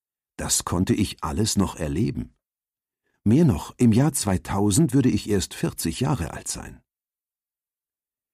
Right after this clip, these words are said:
Heute, da ich dies erzähle,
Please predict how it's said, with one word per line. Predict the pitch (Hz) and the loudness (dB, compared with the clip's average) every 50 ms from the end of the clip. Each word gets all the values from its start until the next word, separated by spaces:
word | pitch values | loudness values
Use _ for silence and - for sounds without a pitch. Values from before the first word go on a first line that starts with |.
| _ _ _ _ _ _ _ _ _ _ - - | _ _ _ _ _ _ _ _ _ _ -2 0
Heute, | 151 175 - - 131 151 165 156 131 _ _ - | 2 2 2 2 2 2 2 0 -2 _ _ -6
da | - 101 92 | -2 0 0
ich | 110 95 - - | 0 -2 -2 -2
dies | 101 110 - - | -2 -2 0 0
erzähle, | 120 107 - - - 90 85 85 87 92 107 107 | -2 0 0 0 0 0 0 0 0 -2 -2 -4